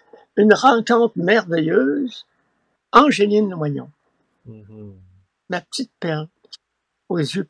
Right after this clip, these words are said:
Speaker 1: pétillants. Ouais. C'est une femme que, avec qui j'ai partagé, euh,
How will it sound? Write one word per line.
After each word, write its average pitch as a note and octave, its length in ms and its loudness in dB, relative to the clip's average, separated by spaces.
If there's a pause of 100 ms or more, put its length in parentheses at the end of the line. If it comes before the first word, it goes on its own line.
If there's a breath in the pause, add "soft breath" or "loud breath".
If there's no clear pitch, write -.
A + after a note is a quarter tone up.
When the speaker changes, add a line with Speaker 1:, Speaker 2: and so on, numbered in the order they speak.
Speaker 1:
pétillants. G#3 500 -2 (2250)
Ouais. F3 140 -16 (540)
C'est E3 140 -14
une D3+ 160 -6
femme A3 260 -4
que, - 100 -12
avec D3+ 380 -10
qui B3+ 140 -6
j'ai - 160 -10
partagé, D#3+ 800 -10
euh, - 60 -16